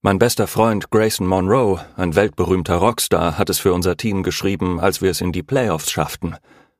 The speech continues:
Seitdem ist es unsere Hymne, und ich rede mir gern ein, dass es uns heute Abend zu unserem Super Bowl-Sieg verholfen hat.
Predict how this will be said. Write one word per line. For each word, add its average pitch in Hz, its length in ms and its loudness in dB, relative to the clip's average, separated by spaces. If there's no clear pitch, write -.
Seitdem 139 440 2
ist 151 140 -6
es 143 100 -2
unsere 131 340 0
Hymne, 110 380 -2
und 151 140 -4
ich 147 100 -2
rede 147 200 2
mir 120 180 2
gern 110 260 2
ein, 101 320 2
dass 117 120 -2
es 101 120 -2
uns 98 180 0
heute 101 260 2
Abend 101 300 2
zu 98 140 0
unserem 107 380 0
Super - 380 -2
Bowl-Sieg 80 480 -2
verholfen 82 460 -2
hat. 80 220 -4